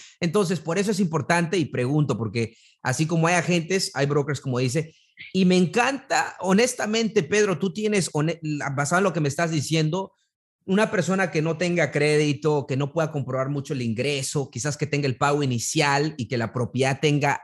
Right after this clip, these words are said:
eh, la habilidad de cubrir la deuda y los gastos de operación, tú básicamente puedes obtener un préstamo, ya sea con un prestamista en California o un banco allá en Nueva York.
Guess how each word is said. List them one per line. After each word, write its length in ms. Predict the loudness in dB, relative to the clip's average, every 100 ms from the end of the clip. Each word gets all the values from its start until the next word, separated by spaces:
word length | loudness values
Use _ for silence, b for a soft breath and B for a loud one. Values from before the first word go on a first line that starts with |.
| _
eh, 200 | 0 2
la 100 | 2
habilidad 340 | 0 0 2 2
de 140 | 2
cubrir 360 | 0 2 2 4
la 160 | 4
deuda 320 | 4 4 2
y 40 | 0
los 180 | -2 -2
gastos 300 | -2 4 4
de 60 |
operación, 600 | 4 4 2 2 4 2 b b -2
tú 100 | 2
básicamente 640 | 2 2 0 0 2 0
puedes 320 | 0 0 0
obtener 560 | -2 -2 0 0 -2 -4 -4
un 260 | 0 0
préstamo, 520 | 0 -2 -2 -2 -2 0
ya 160 | 0
sea 200 | 0 0
con 120 | 2
un 100 | 0
prestamista 520 | 2 0 4 4 4 2
en 60 |
California 840 | 2 2 2 2 4 2 0 -2 B _
o 260 | 0 2 4
un 160 | 2 2
banco 360 | 2 0 0
allá 260 | 2 4 2
en 100 | 2
Nueva 240 | 2 0
York. 440 | 0 2 4 2